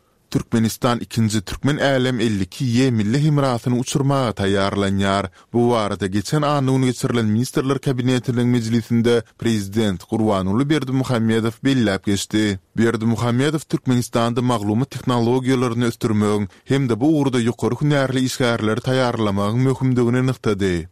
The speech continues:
Prezidentiň bu barada açyksy ýurtda V P N hyzmatlaryny böwetlemek ugrundaky tagallalaryň güýçlendirilen döwrüne gabat geldi. Türkmenistanda internet döwlet tarapyndan bir gözegçilik astynda saklanýar.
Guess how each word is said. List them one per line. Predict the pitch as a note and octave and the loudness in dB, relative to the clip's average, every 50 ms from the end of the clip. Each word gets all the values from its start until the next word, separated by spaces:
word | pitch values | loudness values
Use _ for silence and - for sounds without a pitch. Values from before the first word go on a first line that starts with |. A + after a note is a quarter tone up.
| _ - | _ -6
Prezidentiň | - A#2 B2 A#2+ A#2 G#2+ G#2 A2+ A#2 A2+ G#2+ - A#2 A2+ A#2 | -2 0 0 0 0 0 0 0 0 0 -2 -2 -2 0 0
bu | B2 C#3+ D3 | 2 2 2
barada | D#3+ D#3 D3+ D3 C#3 C#3+ C3+ | 2 0 0 0 0 0 0
açyksy | B2+ - - - - - - - | -2 -4 -8 -12 -10 -6 -2 0
ýurtda | C3+ B2+ B2+ A#2+ A2 - - C3+ A2+ | 2 2 2 2 0 0 -2 -2 -2
V | G#2+ | -2
P | - - - B2+ C#3 | -4 -2 -2 0 0
N | C#3+ | 0
hyzmatlaryny | C3+ C#3+ C3+ C3+ C#3+ - - C3+ B2+ C3 B2+ C3 B2 A#2 | 0 0 0 0 0 0 0 0 0 0 0 0 0 2
böwetlemek | B2 B2 A2+ G#2+ - - - G2+ A#2+ C#3+ - | 2 2 2 2 0 0 0 0 0 0 2
ugrundaky | D#3 D#3 C3+ C3+ C3 B2+ C3 A#2+ A2+ - - | 2 2 2 2 2 2 2 0 -2 -4 -4
tagallalaryň | - C#3 B2 B2+ B2 A#2+ A#2+ A#2 A2+ G#2 G#2 G#2 G#2+ A2+ A#2+ | -4 -2 0 2 2 2 2 2 2 2 0 0 0 -2 0
güýçlendirilen | A#2 B2 B2+ - - A#2+ A2 G#2+ G#2 G2+ G2 G#2 G#2 A2 A#2 | 0 0 -2 0 0 0 0 2 0 0 0 0 0 0 2
döwrüne | A#2 B2+ A#2 G#2+ A2 G#2 A2+ A2+ | 0 0 0 0 0 0 0 -2
gabat | - A#2+ A2+ G#2 B2 C3 - | 0 0 0 0 0 -2 -2
geldi. | - A#2+ A2 G2+ F#2 E2+ F#2+ F#2 F2+ E2+ E2+ - _ _ | -2 0 0 0 0 -2 0 0 0 -2 -4 -8 _ _
Türkmenistanda | - C3+ B2+ - A#2+ B2 A#2+ G#2+ - - A#2 G#2+ G#2 G#2+ A2 B2 | -6 -6 -4 -2 0 0 0 0 0 0 0 0 2 0 0 0
internet | A#2+ B2 A#2 - A#2+ A#2 A2+ A2+ A#2 A2+ - | 0 0 -2 -2 -2 0 0 0 -2 -2 0
döwlet | - A2+ A2+ C3 D3+ - | 0 0 2 0 0 0
tarapyndan | - C#3+ C#3 C3 - C3+ C3 A#2 B2+ A2 G#2+ G#2+ | -2 -2 -2 -2 -2 -2 -2 0 0 0 0 0
bir | C#3 - - | -2 -2 0
gözegçilik | - C#3+ B2+ B2+ A2 - - G2+ G2+ | -2 0 0 0 -2 -2 -2 -2 0
astynda | G#2+ A2 - - - G#2 G#2 G#2+ | 0 -2 -4 -4 -2 0 0 0
saklanýar. | G#2+ - B2 A2+ - A2+ G#2 G2+ G2 F#2+ F#2+ F#2+ F#2+ F#2 | 0 0 -2 -2 0 0 0 0 0 0 0 0 -2 -4